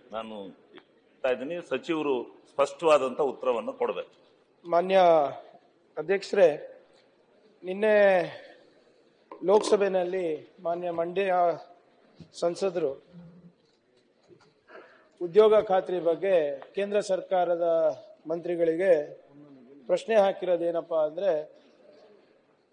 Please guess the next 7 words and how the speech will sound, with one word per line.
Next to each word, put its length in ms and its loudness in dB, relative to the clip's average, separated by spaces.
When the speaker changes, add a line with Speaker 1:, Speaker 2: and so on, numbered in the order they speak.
Speaker 2:
ಈ 540 0
ಉದ್ಯೋಗ 480 4
ಖಾತ್ರಿನಲ್ಲಿ 1080 -2
ಏನ್ 220 -4
ನೂರು 220 2
ದಿನ 180 0
ಮಾನವ, 680 0